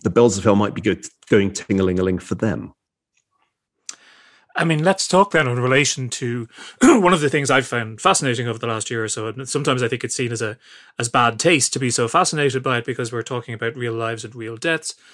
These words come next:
Speaker 2: but it's how different systems, how effectively different systems and different countries, different governments, uh, and different societies have responded to this challenge. And you mentioned how well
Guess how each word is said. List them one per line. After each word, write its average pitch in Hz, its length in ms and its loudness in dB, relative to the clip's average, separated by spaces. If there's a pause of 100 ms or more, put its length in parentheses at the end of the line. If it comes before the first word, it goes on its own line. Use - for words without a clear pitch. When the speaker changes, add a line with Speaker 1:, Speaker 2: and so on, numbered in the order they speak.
(440)
Speaker 2:
but 185 80 2
it's 190 120 0
how 208 160 6
different 156 300 2
systems, 120 760 -2
how 131 180 -2
effectively 120 720 -4
different 131 280 -6
systems 120 360 -8
and 113 100 -8
different 113 300 -10
countries, 139 400 -12
different 131 260 -10
governments, 139 480 -8 (340)
uh, - 60 -4
and 131 220 -4
different 123 180 -2
societies 147 800 -2 (340)
have 123 220 2
responded 127 840 0
to 117 160 -6
this 113 180 -6
challenge. 123 500 0
And 113 140 -6
you 120 100 -4
mentioned 123 360 -4
how 113 180 -6
well 113 420 -10